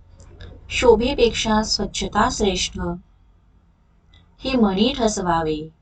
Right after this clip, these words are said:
वाद भांडण करू नये. उलट दुसऱ्यांबद्दल मनात अपार करुणा असावी.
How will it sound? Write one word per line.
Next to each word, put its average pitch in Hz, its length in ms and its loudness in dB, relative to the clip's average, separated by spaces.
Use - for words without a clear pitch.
वाद 240 360 8
भांडण 190 580 0
करू 180 340 -2
नये. 165 380 -2
उलट 262 380 4
दुसऱ्यांबद्दल 185 1000 0
मनात 170 420 -2
अपार 214 580 0
करुणा 185 600 2
असावी. 196 580 -4